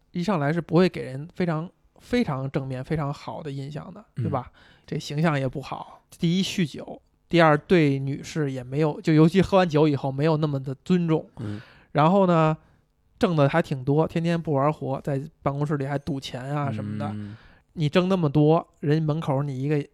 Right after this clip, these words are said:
Speaker 1: 老相识管你要一刀，你们管门卫要一刀，
Speaker 2: <laughs>
Speaker 1: 然后再要的时候没有了。
Speaker 2: 反正就是找不到特别可爱的地方。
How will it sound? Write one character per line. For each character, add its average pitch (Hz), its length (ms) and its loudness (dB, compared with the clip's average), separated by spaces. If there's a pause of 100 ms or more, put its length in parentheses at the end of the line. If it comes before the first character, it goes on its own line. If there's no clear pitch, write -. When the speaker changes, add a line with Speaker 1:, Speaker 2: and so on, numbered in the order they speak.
(220)
Speaker 1:
老 135 180 -4
相 156 220 0
识 139 180 -6
管 151 160 0
你 151 80 -4
要 151 160 2
一 160 120 -4
刀， 165 380 2 (500)
你 151 80 -8
们 165 80 2
管 156 160 2
门 135 260 0
卫 190 200 4
要 131 240 2
一 135 140 4
刀， 131 260 -2 (280)
Speaker 2:
<laughs> - 340 -20
Speaker 1:
然 156 120 -4
后 185 80 4
再 185 220 6
要 160 240 10
的 139 80 2
时 147 80 2
候 156 100 4
没 156 300 0
有 185 140 2 (100)
了。 165 240 -14 (600)
Speaker 2:
反 104 160 -2
正 175 360 0
就 131 140 -2
是 110 320 -2
找 101 140 0
不 104 180 -8
到 127 400 2
特 - 180 -8
别 104 200 -2
可 - 240 -12
爱 107 180 -4
的 107 80 -6
地 113 300 -6
方。 - 160 -16